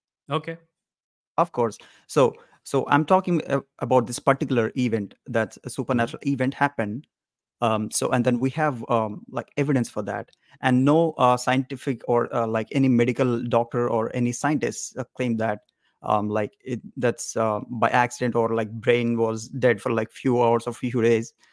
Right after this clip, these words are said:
Speaker 2: Uh, like, th-, there
Speaker 1: Mm-hmm.
Speaker 2: is no such evidence, uh, like, even scientifically. But so
Speaker 1: Mm-hmm.
Speaker 2: it's, it's that the, um, fact that, or claim that,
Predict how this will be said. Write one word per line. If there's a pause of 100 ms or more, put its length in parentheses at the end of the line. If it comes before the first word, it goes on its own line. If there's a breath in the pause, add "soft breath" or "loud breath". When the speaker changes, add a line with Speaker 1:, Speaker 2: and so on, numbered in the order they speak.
(260 soft breath)
Speaker 2:
Uh,
like,
th-,
there
Speaker 1:
Mm-hmm.
Speaker 2:
is
no
such
evidence,
uh,
like,
even
scientifically.
But (300)
so
Speaker 1:
Mm-hmm. (120)
Speaker 2:
it's,
it's
that
the, (180)
um,
fact
that, (340)
or (260)
claim (400 soft breath)
that,